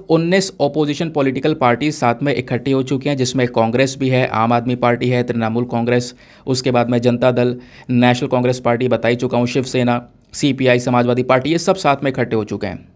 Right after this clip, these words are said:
इनका कहना है हम इस इनॉग्रेशन को, इस गो-, उद्घाटन को अटेंड नहीं करने वाले, इस इवेंट में नहीं आएंगे। रीज़न क्या है?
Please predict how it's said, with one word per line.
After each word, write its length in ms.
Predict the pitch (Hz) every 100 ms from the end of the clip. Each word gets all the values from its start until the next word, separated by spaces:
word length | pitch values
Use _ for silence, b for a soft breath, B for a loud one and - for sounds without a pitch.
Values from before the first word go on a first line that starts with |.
| -
इनका 220 | - 117 117
कहना 240 | 117 143
है 180 | 139 151 B B -
हम 220 | 165 123 - -
इस 200 | 170 -
इनॉग्रेशन 600 | 131 120 117 123 131 160
को, 180 | 131 131 135 B
इस 160 | 160 143
गो-, 180 | 131 120
उद्घाटन 480 | 120 120 120 135
को 140 | 143 156
अटेंड 320 | 123 120 120
नहीं 120 | 113
करने 260 | 110 107 113
वाले, 180 | 113 135
इस 240 | 135 151 -
इवेंट 300 | 131 127 135
में 100 | 123
नहीं 180 | 110
आएंगे। 280 | 104 104 104 - _ -
रीज़न 320 | 135 139 151
क्या 120 | 139
है? 140 | 135